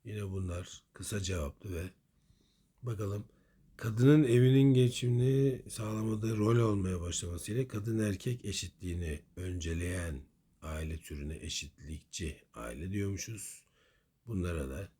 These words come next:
girdik. Böyle bir tabloyu doldur tarzında bir şey olabilir. Ailenin önemi demiş. Yine bunlar yoruma dayalı arkadaşlar. Kısa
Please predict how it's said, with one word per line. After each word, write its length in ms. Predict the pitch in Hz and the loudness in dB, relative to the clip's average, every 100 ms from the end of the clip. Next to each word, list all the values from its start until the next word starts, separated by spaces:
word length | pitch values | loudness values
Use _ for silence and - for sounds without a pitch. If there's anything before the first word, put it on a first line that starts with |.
| _ _ _ - | _ _ _ -8
girdik. 640 | 92 85 - 107 - - _ _ _ _ _ | -6 -6 -8 -10 -10 -20 _ _ _ _ _
Böyle 280 | 123 127 127 | 4 6 6
bir 80 | 120 | 6
tabloyu 680 | 123 113 113 113 113 113 120 _ _ _ _ _ | 4 4 6 6 6 2 -4 _ _ _ _ _
doldur 420 | 117 110 101 107 101 | -2 0 2 0 0
tarzında 520 | 101 98 98 98 95 | -2 -2 -2 -2 -2
bir 60 | |
şey 200 | 92 - | -4 -4
olabilir. 680 | 110 104 95 92 90 95 - _ _ _ _ _ _ _ _ _ _ _ _ _ | -4 -2 -2 -2 -4 -10 -14 _ _ _ _ _ _ _ _ _ _ _ _ _
Ailenin 500 | 107 120 123 120 120 | -2 2 4 6 6
önemi 640 | 117 110 113 113 113 113 | 4 4 4 4 4 2
demiş. 760 | 101 92 98 110 117 - - - - _ _ _ _ _ _ _ | 2 0 0 -2 -4 -8 -10 -14 -20 _ _ _ _ _ _ _
Yine 280 | 127 120 104 | -2 0 0
bunlar 220 | 101 104 | 0 0
yoruma 480 | 98 101 98 98 92 | 2 0 2 0 -2
dayalı 280 | 82 78 78 | -2 -2 -4
arkadaşlar. 600 | 78 76 76 - 90 - | -6 -6 -6 -6 -10 -10
Kısa 340 | 95 - 92 | -6 -4 -6